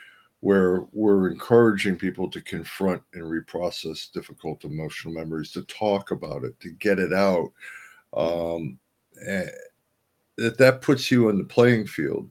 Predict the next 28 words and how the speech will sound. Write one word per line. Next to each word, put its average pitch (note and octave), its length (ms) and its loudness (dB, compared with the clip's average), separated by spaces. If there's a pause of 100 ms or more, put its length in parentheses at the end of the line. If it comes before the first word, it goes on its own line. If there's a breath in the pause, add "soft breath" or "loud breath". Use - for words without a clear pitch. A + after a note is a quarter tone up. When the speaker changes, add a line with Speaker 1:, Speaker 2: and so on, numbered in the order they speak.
Speaker 1:
to E2+ 100 -12
be F2+ 240 -2
able F2 240 -2
to E2 480 -6 (580 soft breath)
think A2+ 200 0
about F2 260 0
it C#2 120 -6
in F2+ 80 -4
a E2 60 -6
different D#2 400 -4
way. G2+ 260 4 (120)
It's A2+ 140 -6
just - 160 -4
so G2 120 0
painful. B2 520 -2 (220)
People G2 220 -6
don't G2+ 180 0
wanna A#2+ 240 4
talk - 320 -10
about B1+ 280 -8
that. C2+ 180 -4 (320 loud breath)
Now, G2+ 160 4
in F#2+ 80 0
this C3+ 180 2
case, F#2 380 -2
where E2+ 160 -2
it's - 120 -10
like, F2+ 200 -4